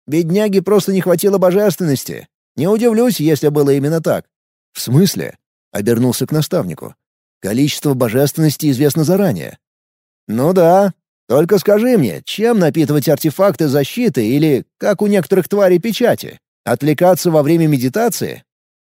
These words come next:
А если их обойдут или прорвут?" "Выход один. Прерывать эволюцию.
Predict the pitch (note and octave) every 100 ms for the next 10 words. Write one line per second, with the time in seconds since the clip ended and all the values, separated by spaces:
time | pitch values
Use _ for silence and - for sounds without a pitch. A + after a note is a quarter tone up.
0 | - G2 A2+ D#3+ - E3 - D#3 D#3 A#2+
1 | B2+ C#3 C3+ A#2+ G2+ E2+ G#2 A#2 _ _
2 | _ _ _ _ - B2+ E3+ F#3 F#3+ E3
3 | G#3+ D#3+ - _ _ _ A#2 D#3 E3+ D3+
4 | E3+ F#3 E3+ G3 G#3+ B2 C2+